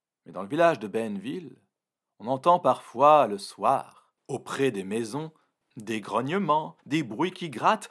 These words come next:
on dirait un cochon qui cherche à rentrer dans les maisons. Hmm. À Benneville,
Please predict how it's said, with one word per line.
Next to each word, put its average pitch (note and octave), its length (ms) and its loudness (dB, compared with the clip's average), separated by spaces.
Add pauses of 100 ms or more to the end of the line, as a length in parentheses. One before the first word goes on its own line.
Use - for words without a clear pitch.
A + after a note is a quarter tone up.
(120)
on F3 80 -2
dirait F#3 340 -4
un C#3 140 -2
cochon G3+ 440 -8
qui F#3 140 -16
cherche - 360 -6
à A#2 100 2
rentrer C#3 560 -2
dans A#2 160 -2
les A2+ 160 -2
maisons. G2 460 -4 (560)
Hmm. G2+ 140 -12 (480)
À - 60 -16
Benneville, A2 560 -8